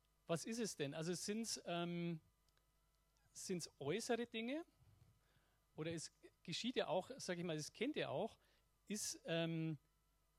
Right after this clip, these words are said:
Glaube praktisch eine Sache, die nur aus äußeren Formen besteht oder nur noch aus äußeren Formen besteht.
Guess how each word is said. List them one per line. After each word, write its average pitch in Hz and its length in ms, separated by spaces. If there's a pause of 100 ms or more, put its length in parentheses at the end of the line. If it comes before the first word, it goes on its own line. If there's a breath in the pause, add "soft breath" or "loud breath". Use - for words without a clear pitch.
(400)
Glaube 190 480
praktisch 196 480 (120)
eine 160 100
Sache, 160 340
die 170 200
nur 175 220
aus 170 140
äußeren 170 460
Formen 160 340
besteht - 540
oder 151 200
nur 165 160
noch 151 400
aus 135 200
äußeren 120 340
Formen 110 300
besteht. - 440